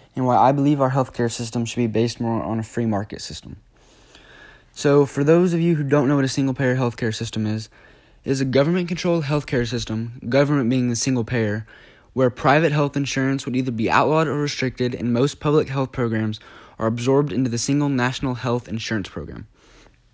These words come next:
So one of the reasons for me would be the cost. The Urban Institute estimates a ten-year spending of thirty-two trillion dollars,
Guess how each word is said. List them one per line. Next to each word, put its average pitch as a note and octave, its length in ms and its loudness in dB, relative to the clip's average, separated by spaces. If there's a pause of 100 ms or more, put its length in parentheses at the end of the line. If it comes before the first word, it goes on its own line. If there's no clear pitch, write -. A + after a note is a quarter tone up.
(1040)
So F3 180 2
one F3 200 4
of F3 100 4
the D#3+ 80 2
reasons C3+ 600 2
for C3+ 100 -2
me B2+ 180 2
would B2+ 100 0
be A#2+ 100 0
the A2 100 -4
cost. F2 460 -6 (1700)
The B2 80 4
Urban D#3 320 6
Institute D#3+ 500 2
estimates D3 480 2
a A2+ 60 2
ten-year F3 480 4
spending D3+ 480 0
of A#2+ 140 -4
thirty-two D#3+ 640 2
trillion C#3 440 0
dollars, A2 440 -2